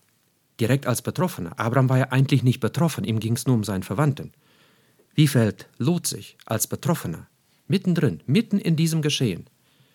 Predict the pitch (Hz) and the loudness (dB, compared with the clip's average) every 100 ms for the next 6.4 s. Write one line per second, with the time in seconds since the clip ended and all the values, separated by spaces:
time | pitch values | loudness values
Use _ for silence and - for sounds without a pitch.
0 | _ _ _ _ _ _ _ _ _ _ | _ _ _ _ _ _ _ _ _ _
1 | _ _ _ _ _ _ _ - 98 - | _ _ _ _ _ _ _ -10 -6 -4
2 | 107 - - 139 190 - 95 82 - _ | -4 -4 0 0 -2 -8 -12 -14 -20 _
3 | _ _ - - - - - - 190 220 | _ _ -16 -14 -14 -16 -10 -6 -2 -2
4 | 220 - 107 98 - 98 85 _ _ _ | -2 0 -2 -2 -6 -12 -14 _ _ _
5 | _ _ _ _ _ _ - 143 156 190 | _ _ _ _ _ _ 0 0 2 0
6 | - - 190 | -2 -4 -6